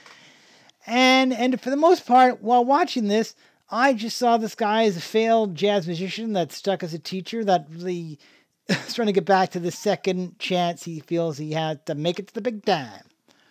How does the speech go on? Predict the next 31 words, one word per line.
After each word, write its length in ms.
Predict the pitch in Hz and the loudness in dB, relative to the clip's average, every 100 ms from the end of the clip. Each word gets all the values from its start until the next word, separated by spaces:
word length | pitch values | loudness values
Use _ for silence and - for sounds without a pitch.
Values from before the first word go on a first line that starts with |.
| _ _ _ _ _ _ | _ _ _ _ _ _
sort 240 | - 196 | -2 0
of 80 | 170 | 0
thing. 240 | 185 147 - _ _ | -2 -4 -6 _ _
<laughs> 180 | 185 - | -4 -2
And, 540 | 233 214 196 208 208 | -4 -6 -6 -4 -4
and 480 | 196 202 202 196 180 | -2 -2 -2 -4 -2
that's 360 | 170 262 320 - | 2 4 2 4
it. 380 | 285 165 - - _ _ _ _ _ _ - | 6 4 -2 -20 _ _ _ _ _ _ -6
That's 460 | 151 214 214 208 | 2 2 2 -4
how 120 | 202 196 | 0 0
I 60 | |
looked 280 | 180 190 185 | 2 -2 -4
at 180 | 139 117 | -6 -8
it. 180 | 104 - _ _ - _ - | -12 -18 _ _ -20 _ 0
Now, 380 | 311 285 247 - _ _ _ | 4 4 2 -4 _ _ _
uh, 280 | - - - - - - - - | -12 -8 -8 -10 -16 -10 -10 -6
not 260 | 208 330 349 | 2 6 8
all 260 | 277 277 269 | 8 8 8
Pixar 460 | 247 - 233 208 | 2 0 2 4
movies 460 | 196 190 170 170 139 | 4 2 0 -4 -2
get 240 | 156 185 | -4 -4
to 100 | - | -6
me. 140 | 135 147 | -4 -2
I 40 | |
mean, 580 | 190 190 180 170 160 147 _ _ _ _ _ _ _ _ _ _ _ _ | -2 -4 -4 -6 -8 -12 _ _ _ _ _ _ _ _ _ _ _ _
for 140 | 240 | -4
the 60 | 262 | 6
most 280 | 285 277 | 6 6
part, 160 | - 262 | 4 2
they 100 | 233 | 0
do. 400 | 185 226 226 | 0 2 0